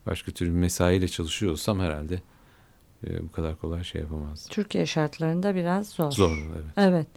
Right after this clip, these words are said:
Speaker 2: E, peki, e, müziği dinleyelim bu kadar müzik konuşmuşken.
Speaker 1: Hı.
Speaker 2: Sizden ben bir açıklamasını rica edeyim.
Speaker 1: E, Nesimi'nindir Kime Ne.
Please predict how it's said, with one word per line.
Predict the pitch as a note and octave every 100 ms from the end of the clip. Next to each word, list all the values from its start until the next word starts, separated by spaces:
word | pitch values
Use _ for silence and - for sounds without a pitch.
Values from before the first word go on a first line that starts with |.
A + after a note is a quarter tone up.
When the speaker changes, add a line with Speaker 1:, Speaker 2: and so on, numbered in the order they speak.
| - - - -
Speaker 2:
E, | F#3 F3+ F3
peki, | G#3 G#3 G#3+ A3 A3+ G3
e, | F#3 F#3+ F#3+
müziği | G3 G#3 G#3 G3+ F#3 A3 B3 C#4 G#3
dinleyelim | F3 D#3+ D#3 D3+ D#3
bu | -
kadar | F3 E3+ E3+
müzik | F3 D#3+ E3 -
konuşmuşken. | E3 D#3 - E3 D3 E2 G#3 B3
Speaker 1:
Hı. | A#3+ F#3+
Speaker 2:
Sizden | - - D#3 - F3+ F3
ben | E3 D#3+ D#3
bir | D#3 D#3+ F3 F#3 - _
açıklamasını | F3 - - - E3 D#3 - D#3 D#3
rica | D#3 C#3+ D#3+ D#3
edeyim. | D#3 F3+ A3+ G#3 - - - - - - - - - - - - - -
Speaker 1:
E, | C3+ A#2+ A2+ A2 G#2+ G#2+ G#2+ - - - - - - - - - - C#3
Nesimi'nindir | B2+ - C3 B2+ B2 A#2 A2 - E2+ D#2+ -
Kime | - F2 E2
Ne. | G#2+